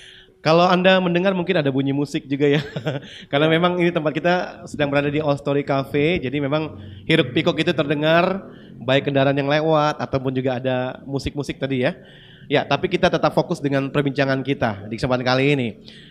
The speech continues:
Speaker 1: Nah, saya ingin tanya dulu nih ke Mas Bambang. Ini,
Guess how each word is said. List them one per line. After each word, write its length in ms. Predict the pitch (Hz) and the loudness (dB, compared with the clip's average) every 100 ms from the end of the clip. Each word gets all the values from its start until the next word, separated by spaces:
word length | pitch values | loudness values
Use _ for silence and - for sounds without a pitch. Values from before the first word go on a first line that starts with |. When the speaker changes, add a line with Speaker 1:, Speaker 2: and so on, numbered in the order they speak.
| - | -10
Speaker 1:
Nah, 180 | - 143 | 0 0
saya 220 | - 202 | 2 0
ingin 140 | 233 214 | 0 0
tanya 220 | 190 190 | 0 0
dulu 200 | 156 147 | 0 -2
nih 100 | 135 | -2
ke 80 | 135 | -4
Mas 200 | 135 135 | -6 -4
Bambang. 720 | 135 131 127 123 107 101 87 - - - _ - | -4 -2 -2 -4 -4 -10 -16 -20 -20 -20 _ -14
Ini, 460 | 135 160 220 214 | -6 -2 -2 -4